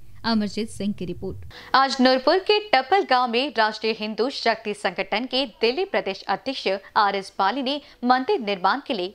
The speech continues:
अपने शुभ हाथों से अपने संगठन के कार्यकर्ताओं व सदस्यों के साथ जाकर भूमि पूजन किया, जिसमें गांव के प्रधान के साथ सभी गांव वाले भी उपस्थित रहे। मंदिर पूजन के लिए मंडप तैयार किया गया, भजन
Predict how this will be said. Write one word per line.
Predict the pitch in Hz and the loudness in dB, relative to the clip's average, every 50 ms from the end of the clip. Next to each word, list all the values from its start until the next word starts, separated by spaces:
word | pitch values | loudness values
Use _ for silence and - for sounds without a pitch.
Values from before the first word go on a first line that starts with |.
| _ - | _ -2
अपने | 214 214 - - 190 190 | -2 -2 -2 -2 -6 -6
शुभ | - - 190 180 - | -6 -6 -6 -8 -6
हाथों | - - 190 190 - 311 320 | -2 0 0 0 0 -2 -6
से | 311 - 196 - - - - - - - | -4 -6 -8 -8 -10 -16 -20 -4 0 0
अपने | 240 240 - 226 220 | 0 2 0 -2 -2
संगठन | - - 208 190 214 202 - 214 240 285 - | -2 -2 -2 -2 -2 -4 -2 -2 -2 -2 0
के | 311 320 | 0 -2
कार्यकर्ताओं | 311 - - 226 202 208 196 190 - 196 220 - - 226 190 208 233 - - - - 233 | 0 2 2 2 2 2 0 -2 -2 -2 -2 0 0 -2 -2 -2 -6 -16 -18 -8 -2 0
व | 240 | 0
सदस्यों | 233 233 240 220 190 208 - - - 214 269 | 0 2 0 -2 -2 -4 -6 -4 -4 -4 -4
के | - - 302 | -4 -6 -6
साथ | - - 220 196 190 - - | -2 0 0 0 0 -2 -4
जाकर | 190 196 - - - 180 - - _ - | -6 -6 -4 -4 -6 -6 -8 -10 _ -4
भूमि | 202 214 208 196 208 233 - - | 0 0 0 0 -2 -6 -4 -4
पूजन | 190 185 - 180 160 - - | -4 -4 -4 -6 -8 -8 -6
किया, | - - - - - - - - - 254 | -6 -6 -6 -8 -18 -20 -14 -6 0 2
जिसमें | 254 240 - 240 240 226 226 - | 2 2 2 2 0 2 2 2
गांव | 226 240 311 330 - | 2 2 2 2 0
के | 370 | -2
प्रधान | - - 220 190 185 208 247 320 - | 0 0 0 0 0 0 0 -2 -2
के | - 294 | -6 -4
साथ | - - 220 185 180 - - - - | -2 0 0 0 0 -4 -8 -6 -2
सभी | 220 202 - 202 165 - | -2 -2 -2 -4 -6 -2
गांव | - 180 180 180 - | 0 0 0 2 2
वाले | 185 180 214 269 | 2 2 2 0
भी | 262 - 190 202 226 - | -4 -6 -8 -10 -10 -12
उपस्थित | 190 - - 226 208 - 180 170 - | -10 -8 -8 -8 -8 -8 -10 -8 -6
रहे। | 185 180 196 - - _ _ _ - - - - - - - - - - - - - | -6 -8 -8 -8 -14 _ _ _ -20 -20 -20 -18 -18 -16 -16 -16 -16 -16 -8 0 4
मंदिर | 269 285 277 254 277 277 240 - | 4 6 6 4 2 0 0 0
पूजन | 269 269 277 - 403 415 - | 0 0 0 0 -4 -6 -4
के | - 269 | -2 0
लिए | 277 302 320 | 0 0 0
मंडप | 240 208 226 226 226 233 370 - - | 2 2 2 2 2 0 -2 -4 -4
तैयार | 214 196 185 190 | -4 -2 -2 -4
किया | 185 - 202 190 | -6 -6 -6 -8
गया, | 190 - - - - - - - - 226 226 | -8 -8 -10 -10 -12 -12 -14 -6 -2 0 0
भजन | 247 240 190 208 214 | 0 0 0 0 -2